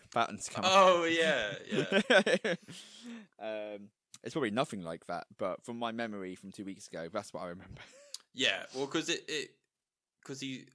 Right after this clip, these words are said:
Speaker 2: I guess we kind of say about the stuff before the actual music is they got the narrator who kind of introduced us to what's gonna happen.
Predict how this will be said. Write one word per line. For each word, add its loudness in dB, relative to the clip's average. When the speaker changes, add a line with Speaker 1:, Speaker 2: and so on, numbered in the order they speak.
Speaker 2:
I -8
guess 2
we -4
kind 0
of -10
say -4
about -10
the -14
stuff -6
before -10
the -12
actual -14
music -16
is -16
they -18
got -10
the -16
narrator -8
who -20
kind -14
of -14
introduced -14
us -14
to -20
what's -18
gonna -14
happen. -16